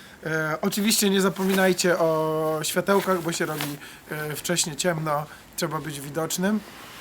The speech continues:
I nie proponuję i nie polecam, e, syberyjskich bidonów,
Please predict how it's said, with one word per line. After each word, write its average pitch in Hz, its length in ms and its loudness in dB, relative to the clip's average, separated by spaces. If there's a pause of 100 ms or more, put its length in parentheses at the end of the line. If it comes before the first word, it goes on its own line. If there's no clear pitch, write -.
(360)
I 190 400 4 (240)
nie 202 200 6
proponuję 180 840 4 (340)
i 175 80 0
nie 196 120 4
polecam, 170 580 2
e, 160 180 -2
syberyjskich 175 640 2
bidonów, 160 520 -4